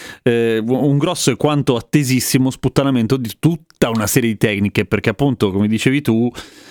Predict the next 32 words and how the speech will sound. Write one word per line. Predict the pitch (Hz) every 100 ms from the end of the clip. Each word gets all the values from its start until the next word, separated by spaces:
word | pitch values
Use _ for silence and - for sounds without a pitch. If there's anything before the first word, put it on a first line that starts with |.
| - _
eh, | 87 76
sono | 120
venute | 117 117 120
fuori | - 113 117 117 -
una | 120 117
marea | 120 123 123 127 135 123
di | 110
falsi | 104 123 117 120
positivi | 120 123 139 120 123
che | - 131
non | 131
avrebbero | 127 131 135 143
avuto | 135 147 156 165
alcuna | 156 151 - - 277 247 196 143
possibilità | 139 135 135 123 147
di | 139
essere | 123 123
scagionati | 117 135 143 120 110 120 - - - -
se | -
la | 170
scienza | - 165 131 - 127
fortunatamente | 135 135 143 147 120 104
non | 113
avesse | 110 110 120
fatto | 104 -
dei | 113 113
passi | 120 110 -
in | 127
più | 120
rispetto | 117 - 110 -
al | 143
previsto | 110 127 110 117 - - 117